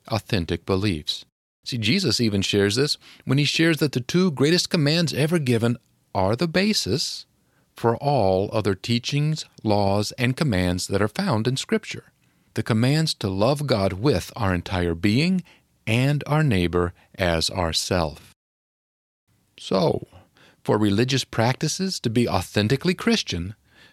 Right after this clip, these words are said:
to be an authentic following of Jesus, they must be done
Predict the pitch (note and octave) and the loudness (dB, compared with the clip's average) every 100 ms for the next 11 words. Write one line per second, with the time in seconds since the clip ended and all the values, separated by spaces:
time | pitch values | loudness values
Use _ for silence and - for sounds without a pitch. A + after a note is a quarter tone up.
0 | - B2+ A#2+ C3 B2+ - _ - B2+ A2 | -4 0 4 4 4 0 _ -8 0 0
1 | G2 - E3 C#3+ G#2+ - - A#2+ A2+ G#2+ | 0 -2 0 2 -2 -2 -4 0 2 2
2 | G#2 G2 F2 G#2+ C#3+ A#2 A1 A#1+ - _ | 2 0 -2 0 0 0 -4 -8 -12 _
3 | _ _ _ _ _ G2+ G2 F#2+ G2+ - | _ _ _ _ _ -2 0 2 0 0
4 | - F#3 A#2+ F2+ E2 D#2+ | -2 -2 2 2 0 -2